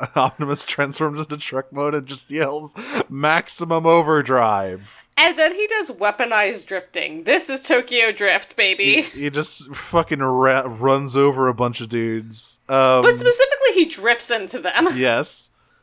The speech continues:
Speaker 1: So, we cut to Megatron, who is, um, he's spending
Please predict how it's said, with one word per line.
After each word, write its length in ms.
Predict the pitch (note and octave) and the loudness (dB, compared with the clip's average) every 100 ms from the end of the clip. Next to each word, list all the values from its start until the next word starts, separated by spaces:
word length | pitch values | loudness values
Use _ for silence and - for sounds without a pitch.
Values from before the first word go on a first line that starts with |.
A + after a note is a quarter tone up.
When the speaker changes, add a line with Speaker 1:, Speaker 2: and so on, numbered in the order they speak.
| _ | _
Speaker 1:
So, 880 | - - F3+ F3+ F3+ F3 F3 F3 E3+ - - - | -12 0 4 6 6 6 4 2 -2 -12 -16 -8
we 100 | E3 | -6
cut 220 | - A#3 | 0 0
to 80 | G3 | 2
Megatron, 880 | E3+ D#3+ D#3+ E3+ D#3 D3+ D3 D3 C#3 - _ _ - | 2 2 0 4 6 6 4 -2 -12 -20 _ _ -12
who 680 | E3 D3 D3 D3 C#3+ C#3+ C3 | -2 0 2 2 2 0 -2
is, 960 | B2 C3 B2+ B2+ A#2+ A#2+ - - - - - | -2 0 2 0 -4 -8 -10 -12 -14 -18 -2
um, 840 | B2+ B2 A#2+ A#2 A#2 A#2 A#2 A#2 _ _ _ _ _ | 2 4 2 0 -6 -12 -14 -16 _ _ _ _ _
he's 180 | B2+ | -14
spending 60 | C3 | -12